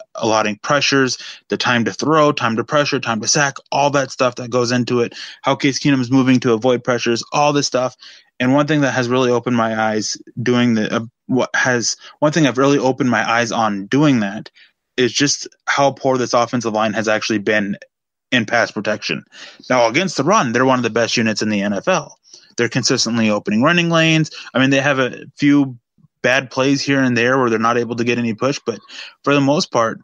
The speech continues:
nine out of ten times, they're getting a lot of push. They're opening up huge running lanes, and the running backs are able to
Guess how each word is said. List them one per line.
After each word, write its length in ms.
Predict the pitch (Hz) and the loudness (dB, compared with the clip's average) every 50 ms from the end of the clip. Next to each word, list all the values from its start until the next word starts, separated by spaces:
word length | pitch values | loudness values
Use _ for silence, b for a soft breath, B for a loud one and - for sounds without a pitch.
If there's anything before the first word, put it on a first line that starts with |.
| _ - | _ -4
nine 160 | 123 147 156 | -2 0 2
out 100 | 151 147 | 2 0
of 60 | 135 110 | 0 0
ten 200 | - 143 131 120 | -2 -2 -2 0
times, 380 | - 160 170 160 135 - - | 0 0 2 2 0 0 0
they're 140 | - 131 127 | 0 0 0
getting 180 | 135 127 120 113 | 0 -2 -2 -2
a 60 | 110 | 0
lot 180 | 113 123 139 | 0 0 0
of 100 | 139 135 | 0 0
push. 280 | - 147 135 131 127 - | 0 2 0 0 0 -2
They're 160 | 107 107 110 | -4 -2 -2
opening 260 | 123 123 - 143 135 | -2 0 2 2 0
up 100 | 123 107 | 0 0
huge 220 | - 131 131 120 117 | 0 0 0 2 2
running 260 | 123 120 120 120 120 | 0 0 2 2 2
lanes, 220 | 117 117 113 - | 2 2 0 0
and 100 | 110 117 | 0 2
the 60 | 117 117 | 2 2
running 200 | 123 127 123 120 | 4 2 2 2
backs 260 | 117 113 104 - 117 | 0 -2 -2 -4 -4
are 80 | 95 | -4
able 240 | 104 107 107 110 104 | -4 -4 -2 -4 -4
to 200 | - 113 104 98 | -2 -2 -4 -4